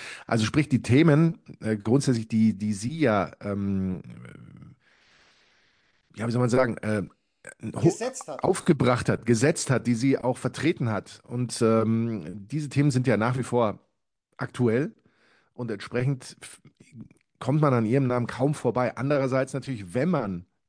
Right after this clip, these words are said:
Speaker 1: äh, an diese Themen jetzt nicht besonders wichtig findet oder sie keine große Rolle für einen spielen, dann kann schon sein, dass, dass man den Namen vielleicht, äh, nicht, nicht zwingend gehört hat. Aber du meintest sechzig Prozent,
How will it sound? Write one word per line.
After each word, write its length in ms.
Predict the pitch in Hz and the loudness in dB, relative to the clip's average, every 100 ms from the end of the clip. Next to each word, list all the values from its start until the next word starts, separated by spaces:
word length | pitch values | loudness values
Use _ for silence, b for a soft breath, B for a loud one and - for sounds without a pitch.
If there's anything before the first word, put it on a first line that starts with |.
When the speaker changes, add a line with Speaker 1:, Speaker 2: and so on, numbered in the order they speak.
| - | -8
Speaker 1:
äh, 40 | |
an 420 | 113 107 - 92 - | -4 -4 -6 -12 -8
diese 300 | 113 120 110 | -4 -4 0
Themen 260 | 139 175 | 2 4
jetzt 180 | 131 - | 4 2
nicht 180 | 123 - - | 0 0 -6
besonders 920 | - 104 98 117 147 117 - - - b b b b b b - | -6 -4 0 2 4 4 0 -8 -12 b b b b b b -8
wichtig 400 | 107 147 127 - | -6 -4 -4 -6
findet 400 | - 135 131 - | -4 0 0 0
oder 240 | 104 107 98 | 0 -2 -2
sie 240 | 117 113 92 67 - | -2 -2 -4 -12 -8
keine 180 | 117 | -6
große 220 | 107 110 107 | -4 -4 0
Rolle 240 | 117 143 | 0 0
für 140 | 120 | 0
einen 100 | 95 | -4
spielen, 380 | 95 113 123 135 b b b b | -6 -4 -2 -4 b b b b
dann 100 | - | -14
kann 160 | 104 113 | -8 0
schon 180 | 127 113 | 0 4
sein, 220 | 123 104 | 2 2
dass, 240 | 87 - | -2 -6
dass 180 | 98 92 | -10 -4
man 140 | 101 | -2
den 160 | 95 98 | -2 -2
Namen 300 | 98 98 104 | -2 -2 -4
vielleicht, 440 | 110 104 104 - 98 | -2 -2 -2 -6 -6
äh, 180 | 90 85 82 82 - 50 50 58 - | -6 -8 -12 -14 -14 -16 -14 -16 -10
nicht, 460 | 92 98 - - - | -4 -4 -4 -10 -12
nicht 300 | - 98 - | -6 -6 -4
zwingend 220 | 113 104 | -2 2
gehört 180 | 107 120 | 4 4
hat. 100 | 87 | 4
Aber 140 | 92 | 2
du 120 | 95 | 0
meintest 280 | 107 113 104 | -2 -2 -2
sechzig 300 | 120 123 123 | -2 -2 -4
Prozent, 440 | - 107 117 113 | -6 0 0 0